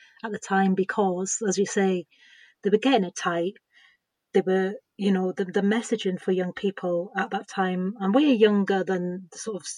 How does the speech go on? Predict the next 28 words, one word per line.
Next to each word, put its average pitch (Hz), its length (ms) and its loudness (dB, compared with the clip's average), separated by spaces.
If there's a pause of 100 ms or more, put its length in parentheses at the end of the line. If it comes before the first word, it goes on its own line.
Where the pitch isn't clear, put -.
uni 190 400 0
student 185 500 -6
age 190 460 -4
generally, 190 460 2
but 214 100 -2
it's - 140 -4
for 269 180 4
them 180 200 0
as 175 140 -8
well, 180 240 -4
you 175 100 -4
know, 180 100 -8 (100)
thirteen 185 380 -2
to 175 100 -6
eighteen. 175 540 -6 (640)
Um, 175 520 -2
and 190 100 2
it - 20 0
was 185 140 -2
a 190 60 -2
really 196 240 6
nice 185 200 -2
piece - 240 -12
of 165 80 -12
work 185 280 -2
to - 80 -12
just - 240 -10
cut 196 220 -8